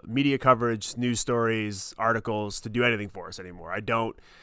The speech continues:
I just think that that, that way of, of media is dead. I'm not saying people who I know that work at these companies, um, should feel the same. I mean, I, it's just,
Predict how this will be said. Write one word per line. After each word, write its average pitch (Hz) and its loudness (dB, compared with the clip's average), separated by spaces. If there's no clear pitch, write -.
I 123 2
just 113 -4
think 117 -2
that 107 -10
that, 110 0
that 113 -2
way 110 -2
of, 98 -6
of 104 -8
media 117 0
is 95 -8
dead. 123 0
I'm 120 -8
not 117 -4
saying 117 -4
people 120 -4
who 117 -4
I 107 -4
know 110 -6
that 101 -12
work 107 -10
at 117 -16
these 120 -8
companies, 120 -6
um, 95 -8
should - -8
feel 135 0
the 104 -8
same. 131 0
I 139 -6
mean, 120 -6
I, 113 -6
it's 117 -10
just, 131 -6